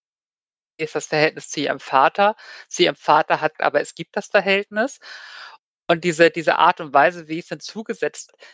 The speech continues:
ist halt einfach eine, eine Grundstory, die aufgebaut wird, die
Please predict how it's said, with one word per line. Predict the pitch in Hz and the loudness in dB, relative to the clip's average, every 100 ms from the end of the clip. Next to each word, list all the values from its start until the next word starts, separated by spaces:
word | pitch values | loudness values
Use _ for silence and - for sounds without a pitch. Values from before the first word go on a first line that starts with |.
| _ | _
ist | 160 - | -4 0
halt | 160 | 2
einfach | 151 - 175 | 2 0 -2
eine, | 147 151 - | 0 -2 -2
eine | 156 | -2
Grundstory, | 151 - 185 - - 196 202 190 | -2 2 0 0 -2 0 0 -4
die | 156 | -2
aufgebaut | 139 190 - 226 196 208 - | 2 2 2 2 2 2 0
wird, | 208 220 _ _ _ _ _ _ _ _ _ _ - | -2 -2 _ _ _ _ _ _ _ _ _ _ -8
die | 165 | -8